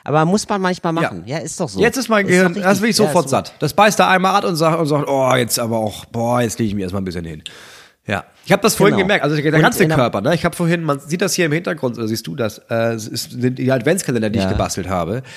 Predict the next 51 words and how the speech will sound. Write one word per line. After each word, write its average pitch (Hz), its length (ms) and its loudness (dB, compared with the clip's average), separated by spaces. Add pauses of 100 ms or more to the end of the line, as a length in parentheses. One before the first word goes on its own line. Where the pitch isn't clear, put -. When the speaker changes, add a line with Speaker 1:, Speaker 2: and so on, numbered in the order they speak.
(140)
Speaker 2:
Ich - 100 -2
hab 156 140 2
mein, 139 340 -2
äh, 131 160 0
mein 123 200 0
jüngstes 170 340 0
Speaker 1:
Ja. 95 80 2
Speaker 2:
Kind 175 220 2
vorhin 127 380 -4
hochgehoben, 123 500 0
damit 117 180 -2
es 113 80 -4
was 110 80 -6
abschneiden 104 420 -4
kann. 98 280 -6 (320)
Und 139 80 2
da 131 100 4
war 131 80 2
ich 139 60 0
erst 143 140 -4
mal 151 120 -2
zwanzig 151 260 -2
Minuten 151 300 -4
auch, 139 300 -4
war 135 140 0
ich 131 60 -6
da 135 140 -4
auch, 127 320 -6
äh, 123 80 -8
kurzatmig. 80 600 -8 (180)
Also 120 200 -4
das 143 140 2
ist 143 160 -2
so, 131 220 0 (260)
das, 156 160 -4
und 160 120 -4
so 226 180 0
ist 214 100 -2
es 196 80 -10
bei 202 80 0
meinem 180 220 2
Hirn 233 260 2
auch. 147 180 0
Speaker 1:
Da 175 160 4
wollte 233 180 4
ich - 60 -4
dich 196 120 -4
nämlich 208 240 0
mal 202 100 2
fragen, 196 400 0
äh, - 140 -12